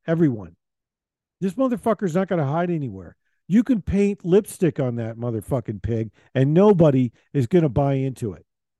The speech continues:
No one except the lemmings on the left bought into anything that guy had to say. There's videos of that piece of shit saying, "We need to storm the Capitol. We need to storm the Capitol." Everything about that guy is a fucking lie, and everybody knows it.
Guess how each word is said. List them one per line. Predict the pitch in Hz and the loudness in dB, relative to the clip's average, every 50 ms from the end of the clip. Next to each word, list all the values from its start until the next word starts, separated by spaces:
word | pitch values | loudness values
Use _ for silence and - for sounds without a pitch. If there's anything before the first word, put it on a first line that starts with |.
| _ _ _ _ _ _ _ _ | _ _ _ _ _ _ _ _
No | 147 147 165 196 214 214 | -2 2 4 6 6 6
one | 208 196 180 170 160 139 - _ _ _ - | 6 6 4 2 0 -2 -6 _ _ _ -8
except | 147 127 - - 180 165 143 - | -8 -8 -4 -2 -2 -2 0 -2
the | 165 147 | -2 -2
lemmings | 147 156 165 170 175 170 147 143 | 0 0 0 0 -2 -2 -2 -4
on | 143 143 | -4 -4
the | 143 | -2
left | 135 139 143 139 127 - - | -2 -2 -2 -2 -2 -4 -6
bought | 135 131 131 | -6 -4 -4
into | 131 131 123 123 127 - | -4 -6 -6 -8 -10 -8
anything | - 190 180 170 156 117 - 151 139 135 | -4 -2 -2 -2 -2 -4 -4 -6 -6 -4
that | 131 120 107 | -6 -6 -4
guy | - 127 120 117 | -4 -4 -4 -4
had | 113 120 113 | -4 -6 -6
to | 98 98 | -8 -12
say. | - - - 107 92 78 82 _ _ _ _ _ _ _ _ _ _ - | -14 -14 -14 -14 -14 -16 -18 _ _ _ _ _ _ _ _ _ _ 4
There's | 185 185 165 117 | 6 6 6 2
videos | 117 123 127 180 233 277 247 226 170 131 120 107 101 104 - - _ _ _ _ | -2 0 4 4 4 6 6 4 4 2 2 0 -4 -8 -12 -16 _ _ _ _
of | - 135 131 123 | -2 0 2 4
that | 143 139 135 - | 4 4 2 2
piece | - 131 151 - - | -2 -4 -4 -4 -4
of | 135 | -8
shit | 113 - - 151 135 - | -8 -4 -4 -4 -4 -2
saying, | - - 147 131 127 113 - _ _ _ _ | -2 0 0 2 2 0 -2 _ _ _ _
"We | 131 135 143 | -4 -2 0
need | 147 139 | 0 0
to | 123 120 | -2 -4
storm | - - - 147 135 127 | -4 -2 -2 -2 0 -2
the | 120 107 | -4 -6
Capitol. | - 131 123 120 110 - 107 110 | -6 -6 -6 -6 -6 -8 -8 -8
We | 117 120 | -8 -6
need | 123 131 117 | -6 -6 -8
to | |
storm | - - 143 127 117 | -8 -8 -8 -8 -8
the | 104 | -10
Capitol." | - - 120 110 107 107 - 90 - - _ _ _ _ _ _ _ _ _ _ _ _ _ _ _ - | -10 -8 -8 -6 -6 -8 -10 -12 -14 -16 _ _ _ _ _ _ _ _ _ _ _ _ _ _ _ 0
Everything | 170 185 214 208 247 233 180 - 220 196 | 2 2 2 2 0 0 2 2 2 2
about | 196 175 165 156 151 - | 4 4 4 2 2 0
that | 156 139 - | -2 -2 -2
guy | 151 135 131 | -2 0 0
is | 131 107 | 0 -2
a | 110 | -4
fucking | 101 _ - 127 117 - - 117 | -8 _ -6 -6 -6 -6 -8 -8
lie, | 113 110 110 110 104 | -8 -6 -6 -6 -6
and | 101 101 107 | -6 -6 -6
everybody | 110 110 110 113 92 104 104 104 101 | -4 -4 -4 -4 -4 -6 -8 -8 -8
knows | 95 95 92 90 87 85 | -10 -10 -12 -12 -14 -16
it. | - - _ | -18 -20 _